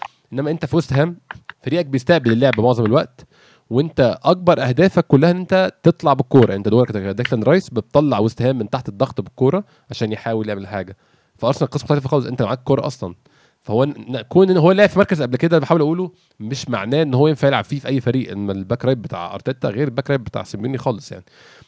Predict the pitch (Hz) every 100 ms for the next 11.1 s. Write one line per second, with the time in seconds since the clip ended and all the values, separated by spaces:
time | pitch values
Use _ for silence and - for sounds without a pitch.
0 | _ - 127 127 135 127 139 175 147 156
1 | 131 - 139 - 110 143 139 127 127 107
2 | 131 117 127 127 _ _ _ _ _ -
3 | 135 123 101 - 95 92 90 92 92 -
4 | 104 117 110 117 113 98 95 90 110 98
5 | 101 101 98 95 98 131 131 117 104 101
6 | 95 98 101 104 113 120 143 147 131 151
7 | - 139 117 107 127 143 107 127 131 127
8 | - 113 127 113 120 120 113 123 127 113
9 | 120 113 107 117 - 135 123 127 117 101
10 | _ - 104 - 147 - 104 - 131 147